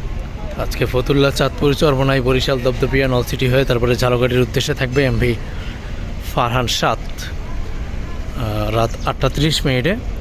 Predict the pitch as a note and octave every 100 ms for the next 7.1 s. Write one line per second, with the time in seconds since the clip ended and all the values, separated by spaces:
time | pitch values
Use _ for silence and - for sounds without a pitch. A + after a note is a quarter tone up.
0 | - - - - - - A#2 B2+ C3 C3+
1 | A#2+ - - - - - - - - -
2 | - - - - - A#2+ B2+ A#2 A2+ G#2+
3 | G#2+ B2 - - - - - - - -
4 | - - - - - - - A#2+ A#2+ B2
5 | C3 C3+ C#3 C#3+ D3 D3 B2+ B2+ - C#3+
6 | C3 D3+ - C3+ B2+ A#2+ A#2 C#3 A#2 A2+